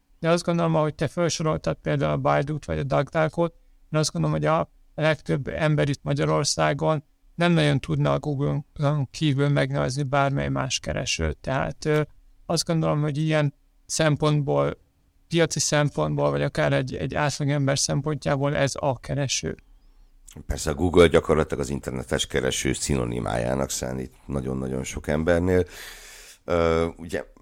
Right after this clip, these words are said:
Speaker 2: ez a kilencvenhét egész nyolc tized százalék, ez brutális. Az jutott eszembe, hogy némely ilyen közép-ázsiai köztársaságban választási eredmény szokott ilyen lenni. Számíthatunk-e arra, hogy ez elmozdul valamerre? Most egy ilyen kis, ö, jövőkutatásra kérlek titeket. Mit gondoltok? Vagy,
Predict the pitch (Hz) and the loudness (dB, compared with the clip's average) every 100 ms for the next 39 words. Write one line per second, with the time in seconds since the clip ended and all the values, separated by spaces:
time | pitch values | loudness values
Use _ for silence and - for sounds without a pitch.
0 | 60 71 82 - 143 156 - 87 76 98 | -12 -10 -10 -4 2 2 2 -2 0 0
1 | - 73 73 - 76 - 67 65 71 69 | 0 -2 -2 -2 -4 -2 -6 -4 -4 -4
2 | 65 65 65 - 67 - 58 62 78 71 | -6 -8 -8 -10 -10 -4 -4 -2 -2 -4
3 | 71 71 - - 65 60 60 69 62 60 | -4 -4 -4 -4 -4 -4 -2 -2 0 0
4 | 64 64 - 65 64 - 53 58 60 62 | 0 -2 -2 -2 -2 -2 -2 -2 -2 -2
5 | - - 52 57 62 64 57 62 60 55 | -4 -4 -6 -6 -6 -8 -6 -4 -2 -2
6 | 58 57 57 - 50 55 60 60 - - | -4 -6 -4 -2 -2 -4 -4 -6 -6 -8
7 | 67 - 65 62 62 64 69 76 - - | -10 -6 -2 -2 -2 -2 0 0 -2 -14
8 | - - 85 80 78 - - 151 196 175 | -14 -14 -14 -14 -14 -2 6 6 6 2
9 | 101 - 80 92 87 82 73 78 71 69 | -2 -4 -2 6 8 8 6 2 0 0
10 | 62 62 62 60 60 57 55 67 67 64 | -2 -2 -4 -6 -8 -8 -8 -4 -2 -2
11 | 62 58 57 65 64 71 67 71 - 69 | -4 -4 -4 -6 -6 -6 -2 -2 -2 -8
12 | - - - - - - 71 76 80 73 | -8 -10 -18 -18 -10 -2 2 4 4 4
13 | 69 73 - 65 53 55 64 - 64 57 | 0 -4 -4 -4 -4 -6 -6 -4 -2 -2
14 | 60 69 58 67 - - 76 67 67 64 | -4 -6 -8 -6 -6 -4 -4 -2 -2 0
15 | 64 - 82 - 73 71 | 0 0 -2 0 4 4